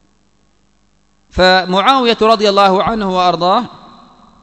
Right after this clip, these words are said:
كما يقول شيخ الإسلام ابن تيمية رحمه الله تعالى: "خير ملوك أهل الأرض بعد الأنبياء"، أو قل: "خير ملوك أهل الإسلام"،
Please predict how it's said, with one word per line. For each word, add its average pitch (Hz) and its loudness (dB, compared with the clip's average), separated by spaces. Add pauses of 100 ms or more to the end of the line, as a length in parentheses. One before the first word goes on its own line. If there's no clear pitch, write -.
(640)
كما 190 0
يقول 190 0
شيخ 233 -4
الإسلام 196 -2
ابن 180 -2
تيمية 180 -2
رحمه 180 -2
الله 165 2
تعالى: 175 0 (1120)
"خير 196 0
ملوك 180 0
أهل 156 -2
الأرض 131 -4 (1500)
بعد 240 0
الأنبياء"، 165 0 (1900)
أو 170 4
قل: 226 -2
"خير 226 0
ملوك 214 0
أهل 196 0
الإسلام"، 143 -4